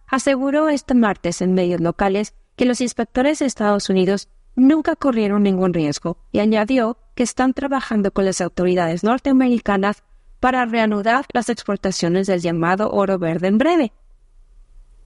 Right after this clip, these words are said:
"Espero que con todas las medidas que estamos tomando en conjunto con la embajada norteamericana, en las próximas horas se pueda reabrir la exportación de este valioso producto a Estados Unidos",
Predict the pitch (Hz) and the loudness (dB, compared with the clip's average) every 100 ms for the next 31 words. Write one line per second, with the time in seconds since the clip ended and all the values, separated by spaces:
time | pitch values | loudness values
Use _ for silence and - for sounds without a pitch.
0 | - - - - 240 - 285 269 208 190 | -20 -20 -18 -4 -4 0 0 2 0 -4
1 | - 196 190 220 226 214 196 185 196 190 | -4 -2 0 0 0 0 0 0 2 0
2 | 165 - 170 180 190 202 - 202 180 170 | -2 -6 -4 0 2 0 0 0 0 -2
3 | 170 175 170 - 202 175 - 160 170 160 | -4 -4 -4 0 -2 0 -2 0 0 -2
4 | 160 185 170 165 170 165 165 170 170 - | -2 -2 0 0 0 0 0 0 -2 -2
5 | 185 147 - _ _ 262 285 269 254 233 | -2 -2 -8 _ _ 0 0 0 -4 -6
6 | - 214 190 - 226 240 - _ - - | 0 0 0 0 0 0 -2 _ -12 -4
7 | 269 - 277 285 269 233 233 214 220 - | -2 0 0 0 0 0 0 0 -2 -2
8 | 196 - 180 - 185 175 180 202 - 170 | -2 -2 -4 0 0 0 0 -2 -4 -4
9 | 160 165 180 165 185 180 202 - 185 160 | 0 -2 -2 -4 -2 0 -2 -2 -4 -2
10 | - 180 185 175 185 151 135 | -2 -2 0 0 0 0 -4